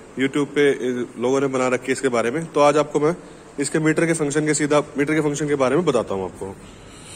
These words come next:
जैसे ही आप की on करोगे, ये display आपको दिखती है। इसके अंदर क्या है कि ये एक दो button दे रखे हैं, ये वाला तो है mode button, ये वाला है set बटन,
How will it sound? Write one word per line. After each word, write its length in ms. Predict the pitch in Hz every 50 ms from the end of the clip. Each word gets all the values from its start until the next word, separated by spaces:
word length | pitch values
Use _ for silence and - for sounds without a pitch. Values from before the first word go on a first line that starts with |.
| - - - - - -
जैसे 300 | 143 151 156 156 196 202
ही 80 | 196
आप 200 | 190 190 185 190 -
की 100 | 196 202
on 260 | 190 185 190 190 175
करोगे, 320 | 175 170 175 170 160 185 220 - - - - - - - - - - - - - - - - - - - - - - - - - - - - - - - - - - - - -
ये 120 | 135 156
display 360 | 151 165 165 - - 175 170 170
आपको 240 | 160 160 - 170
दिखती 260 | 151 131 127 - 135 139
है। 60 | 151
इसके 220 | 156 - - 202
अंदर 240 | 185 185 190 196 180
क्या 240 | 170 - 190 175 165
है 220 | 147 147 151 175 180 - - - - - - - - - - - -
कि 440 | 165 170 185 196 202 190 - 98 - - - - - - - - - - - - - - - - - - - - - - - - - - - - - - - - - - 139
ये 100 | 151 170
एक 180 | 202 190 - -
दो 140 | - 185 190
button 240 | 185 190 190 190 185
दे 80 | 165
रखे 300 | 151 147 143 - - 160
हैं, 100 | 147 143
ये 100 | 151 170
वाला 260 | 175 190 190 190 196 190
तो 140 | 190 202
है 140 | 185 190 190 180
mode 260 | 160 151 151 151 156
button, 380 | 160 170 165 190 196 202 190 175 - - 151
ये 80 | 165 170
वाला 240 | 165 170 160 165
है 120 | 170 190 185
set 200 | - 156 135 117
बटन, 360 | - 110 104 - 98 95 92